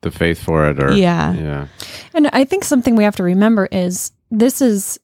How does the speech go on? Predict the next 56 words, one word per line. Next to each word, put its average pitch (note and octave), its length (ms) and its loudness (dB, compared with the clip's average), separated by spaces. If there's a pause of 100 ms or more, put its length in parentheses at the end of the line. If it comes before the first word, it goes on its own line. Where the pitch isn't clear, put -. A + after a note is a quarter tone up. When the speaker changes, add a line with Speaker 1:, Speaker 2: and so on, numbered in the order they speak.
Speaker 3:
I A3+ 80 2
think C#4+ 200 2
this, - 240 0 (120)
this B3 260 0
is, G3+ 220 -4
this B3 220 -2
was G#3 120 -2
certainly F#3+ 320 -2
my F3 160 2
experience E3 560 -6
with F3+ 100 -2
my E3+ 140 0
youngest, E3 500 -2
and E3+ 140 -4
I, - 160 -2
it's - 180 -4
a E3 260 0 (180)
sin A3 340 2
that F3+ 100 -2
I E3+ 80 -2
continue F#3 460 0
to F3 80 0
have D#3+ 200 -2
to E3 80 -4
fight E3 340 0
all F3+ 140 -2
the F3 80 -2
way, D#3+ 220 -4 (320)
all A3 120 4
the G#3 100 2
way E3+ 140 -2
through, F3+ 420 -2 (480)
is G3 220 2
the F#3+ 120 -2
temptation F#3+ 720 0
to F3 140 -2
resent F3 540 2 (960)
the F3+ 540 0
necessity E3+ 540 0
to E3+ 80 -4
discipline E3+ 420 -6
our, D#3+ 100 -4 (280)
our F3 100 -2
kids - 560 -4 (340)
and G3+ 180 2
to F#3+ 60 4
be F3 220 0
angry A#3 380 2
that F3+ 120 -2
I E3 60 2
have D#3+ 240 0
to F3 120 -2
do E3+ 180 0
it. - 120 -6
It's - 200 -8
like, E3+ 180 -2